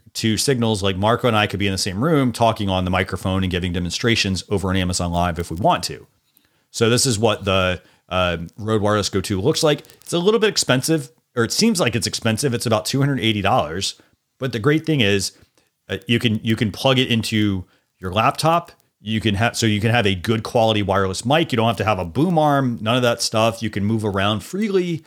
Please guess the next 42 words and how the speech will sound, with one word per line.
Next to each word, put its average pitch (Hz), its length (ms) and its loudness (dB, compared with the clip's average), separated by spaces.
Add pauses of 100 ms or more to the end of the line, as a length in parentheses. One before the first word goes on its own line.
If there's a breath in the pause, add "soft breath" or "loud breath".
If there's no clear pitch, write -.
(260 soft breath)
You 104 100 -8
can 117 120 0
connect 127 340 0
it 123 60 0
into 113 340 2
a 98 320 0 (240 loud breath)
mobile 113 300 0
device 98 320 2
as 87 120 -6
well 107 180 2
if - 100 -6
you 92 60 -8
want 160 220 0
to. 190 260 0 (920)
It's 131 120 -2
just - 180 2
overall 120 540 2
a 117 120 0
fantastic 104 800 -2
microphone. 90 600 -6 (420 soft breath)
Um, 92 380 -2
and 127 320 2
if 107 100 -4
you 117 100 2
want 143 200 0
to, 135 80 0
you 113 100 0
can 113 100 -4
even 113 160 2
connect 101 280 -2
the 92 80 -2
lavalier 98 440 0
mic 92 220 0
to 87 160 -2
it 82 80 -2
as 80 140 -6
well. 90 360 2 (320 soft breath)
Um, 87 280 0
if 104 140 0
you 95 120 2
want 92 300 0
to, 87 480 -2